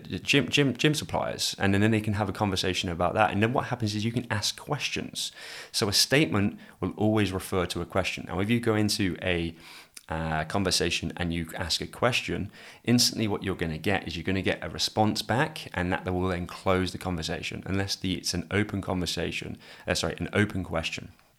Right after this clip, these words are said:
So number, step number three is obviously the approach, uh, and making, uh, four is making that, uh, introduction and that neutral statement.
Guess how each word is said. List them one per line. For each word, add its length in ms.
So 300
number, 500
step 420
number 300
three 480
is 340
obviously 300
the 120
approach, 540
uh, 320
and 180
making, 560
uh, 60
four 420
is 100
making 360
that, 360
uh, 220
introduction 720
and 220
that 160
neutral 400
statement. 760